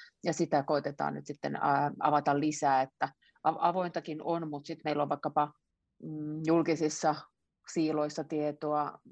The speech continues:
yrityksissä tietoja, me ei saada niitä jotenkin yhteensovitettua. Toisaalta me ollaan nähty, että tämmönen ihmisten käyttötieto on, ö, yhteensovitettu sit juurikin nä-, äskenkin esillä olleilla jättöalustoilla,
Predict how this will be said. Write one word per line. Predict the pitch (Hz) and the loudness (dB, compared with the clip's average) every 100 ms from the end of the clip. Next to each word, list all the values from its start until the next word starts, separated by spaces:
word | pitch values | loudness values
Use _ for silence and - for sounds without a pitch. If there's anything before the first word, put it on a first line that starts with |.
| - | -8
yrityksissä | 160 151 147 - 151 160 151 | -6 -6 -8 -8 -6 -6 0
tietoja, | 151 147 151 151 | 2 2 2 2
me | 147 | 2
ei | 151 | 0
saada | 160 165 147 | 2 2 0
niitä | 139 143 | -2 -4
jotenkin | 147 143 135 | -6 -6 -4
yhteensovitettua. | 151 - 139 151 147 147 139 _ 139 135 - - - _ _ - | -4 -2 0 0 0 0 -4 _ -8 -6 -8 -20 -20 _ _ 2
Toisaalta | 175 175 170 | 4 4 2
me | |
ollaan | 165 160 | 2 2
nähty, | 156 156 | -2 -6
että | |
tämmönen | 147 156 160 | -6 -4 -2
ihmisten | 160 147 151 | -2 -2 2
käyttötieto | 156 151 - 143 139 147 | 4 2 0 0 0 0
on, | 143 139 | -2 -2
ö, | - 147 143 143 143 139 - _ _ - | -4 -4 -2 -2 -2 -6 -10 _ _ -8
yhteensovitettu | 147 - 147 147 147 139 - 147 | -6 0 0 0 -2 -2 -6 -6
sit | 151 151 | -4 0
juurikin | 151 143 143 | 0 0 -2
nä-, | 139 139 | -2 -2
äskenkin | 147 151 143 143 - 120 | -4 -4 -4 -6 -6 -6
esillä | 147 156 143 | -2 2 4
olleilla | 139 139 | 4 4
jättöalustoilla, | 139 156 156 156 123 156 196 196 - 220 214 220 | 4 4 2 2 4 4 2 0 2 2 2 2